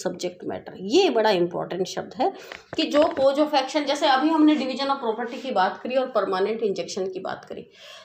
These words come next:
तो division of property और परमानेंट इंजंक्शन, इन दोनों को जोड़ के हम दावे की वैल्यू तय करेंगे और इस वैल्यू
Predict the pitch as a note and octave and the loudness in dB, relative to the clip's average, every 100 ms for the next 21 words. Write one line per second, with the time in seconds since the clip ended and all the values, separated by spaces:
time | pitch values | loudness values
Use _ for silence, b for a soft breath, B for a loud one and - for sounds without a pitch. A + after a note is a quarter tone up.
0 | - D#4+ C#4 C#4 C#4 E4+ E4 - F3+ G#3+ | 2 4 4 4 4 2 2 4 2 4
1 | G3+ C#4 F#4+ - - _ _ _ _ - | 2 2 0 -2 -18 _ _ _ _ -10
2 | - B3+ D#4 C4 G#3+ G3+ G#3+ A#3+ A#3 F#3+ | 2 4 4 2 2 2 0 0 -2 -2
3 | F3 - D4 E4+ F4 C4 B3+ C4+ F#4+ F#4+ | -2 -4 0 6 6 6 4 4 6 6
4 | D4+ A#3 G#3+ A3 B3+ B3+ C4+ C#4+ B B | 6 6 4 2 0 2 2 0 B B
5 | B B B F#3+ G3+ A#3 B3 C4 F3+ G3 | B B B 2 6 6 4 4 4 4
6 | C#4+ C#4+ C#4 D4 D#4 A#4 C5+ - C#4 C#4 | 2 2 0 0 0 0 0 0 2 2
7 | - - F4+ F#4+ - F4 E4+ D#4 D#4 - | -4 -2 0 0 2 4 4 0 -6 -20
8 | _ - G#3 G#3 B3 D#4 B3 E3+ - | _ -4 2 4 6 6 6 2 -6